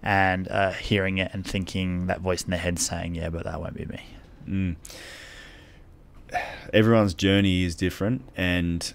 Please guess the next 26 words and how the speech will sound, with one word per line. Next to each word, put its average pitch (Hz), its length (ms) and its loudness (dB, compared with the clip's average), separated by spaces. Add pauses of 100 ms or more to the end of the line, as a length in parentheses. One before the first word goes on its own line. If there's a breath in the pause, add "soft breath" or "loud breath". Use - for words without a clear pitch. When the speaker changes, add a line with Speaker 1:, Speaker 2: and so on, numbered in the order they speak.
Speaker 2:
for - 160 -6
some 92 280 0
people, 90 600 -2 (340 loud breath)
they 78 140 2
can 87 160 -4
stop, - 420 0 (800 loud breath)
you 85 100 -4
know, 78 180 -2 (220)
super 92 320 0
quick. 90 380 -4
Some 90 220 0
people, 85 300 -4
it - 100 -6
takes 85 300 -2
a 87 60 -4
long 82 260 -2
time. 73 420 -4 (240 loud breath)
You 82 100 -4
know, 82 300 -2 (300 loud breath)
it's - 480 0 (160)
just, - 280 0 (200)
just - 220 -4
keep, 104 320 4 (140)
keep 101 220 2
the 73 100 -2
hope. 85 320 -2